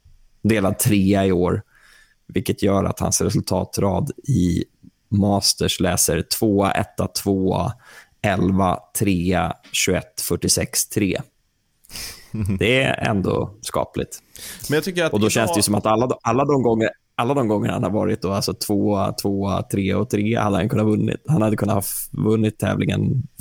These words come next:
Speaker 1: fem gånger nu utan större problem.
Speaker 2: Ja.
Speaker 1: Det hade varit en karriär.
Speaker 2: Det hade varit en karriär. Men jag tycker att, eh, söndagsvarvet,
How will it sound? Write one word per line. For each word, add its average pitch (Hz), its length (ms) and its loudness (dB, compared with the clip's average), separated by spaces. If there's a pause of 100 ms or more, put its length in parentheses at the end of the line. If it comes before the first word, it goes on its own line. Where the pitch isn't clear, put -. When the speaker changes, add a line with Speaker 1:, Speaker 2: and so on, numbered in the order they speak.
(140)
Speaker 1:
fem 101 280 0
gånger 107 340 2
nu 104 80 2
utan 107 380 0
större 98 280 0
problem. 101 400 0 (1080)
Speaker 2:
Ja. 107 360 -4
Speaker 1:
Det 120 60 0
hade 185 160 0
varit 202 200 2
en 139 60 2
karriär. 104 480 0 (360)
Speaker 2:
Det 320 120 -2
hade 151 180 -2 (200)
varit 104 240 -2
en 98 120 0
karriär. 90 400 0 (260)
Men 170 100 2
jag 180 100 2
tycker 196 180 0
att, 185 100 -2
eh, 147 760 0
söndagsvarvet, 160 1040 -2